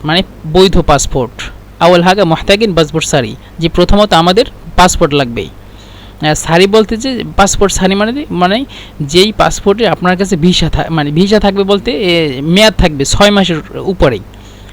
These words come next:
ছয় মাসের উপরে যেইটার মেয়াদ থাকবে সেটাকে বলে পাসপোর্ট সারি, মানে বর্তমানে এখন যে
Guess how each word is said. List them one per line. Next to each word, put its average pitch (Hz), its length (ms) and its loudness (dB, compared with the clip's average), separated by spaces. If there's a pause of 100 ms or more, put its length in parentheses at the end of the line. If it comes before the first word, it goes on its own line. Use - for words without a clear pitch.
(140)
ছয় 170 220 2
মাসের 208 260 2
উপরে 220 200 0 (220)
যেইটার 175 320 2
মেয়াদ 196 220 2
থাকবে 220 260 0
সেটাকে 180 320 0
বলে 202 120 2 (160)
পাসপোর্ট 180 460 2 (100)
সারি, 123 300 2 (560)
মানে 180 120 2 (140)
বর্তমানে 190 460 2
এখন 185 180 0
যে 156 60 0